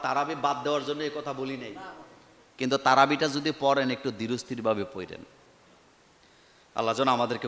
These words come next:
কবুল করেন, আমরা বলি আমিন। নাম্বার, এরপরে আরেকটা কথা, সাহারি যেটা খান, কি খান? এটা শেষ রাতে খাবেন। কোন রাতে খাবেন?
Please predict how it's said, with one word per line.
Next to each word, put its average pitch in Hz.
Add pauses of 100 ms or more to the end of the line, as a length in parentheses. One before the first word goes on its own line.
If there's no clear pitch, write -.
কবুল 123
করেন, 107
আমরা 113
বলি 110
আমিন। 110 (720)
নাম্বার, 123 (240)
এরপরে 139
আরেকটা 127
কথা, 101 (2750)
সাহারি 143
যেটা 127
খান, 104 (140)
কি 135
খান? 127 (1700)
এটা 135 (640)
শেষ -
রাতে 139
খাবেন। 92 (1400)
কোন 143
রাতে 139
খাবেন? 101